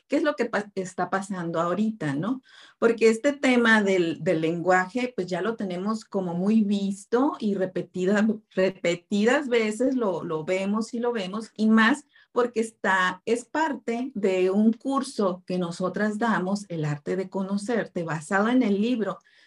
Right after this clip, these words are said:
de Alejandra Llamas, y viene el lenguaje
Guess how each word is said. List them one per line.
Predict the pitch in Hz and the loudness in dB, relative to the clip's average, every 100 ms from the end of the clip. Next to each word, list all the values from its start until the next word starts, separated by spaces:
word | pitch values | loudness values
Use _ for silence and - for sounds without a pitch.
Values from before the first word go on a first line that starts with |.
| _ | _
de | - 180 | -4 -2
Alejandra | 175 165 185 180 175 208 | 0 -4 -4 -4 0 2
Llamas, | 208 208 180 196 208 _ _ _ _ _ | 2 2 0 -2 -6 _ _ _ _ _
y | - 208 | -2 0
viene | 190 214 214 226 240 240 _ - | 2 4 4 4 2 0 _ -2
el | 190 | 0
lenguaje | 190 190 190 208 208 - - | 0 0 0 2 0 -2 -18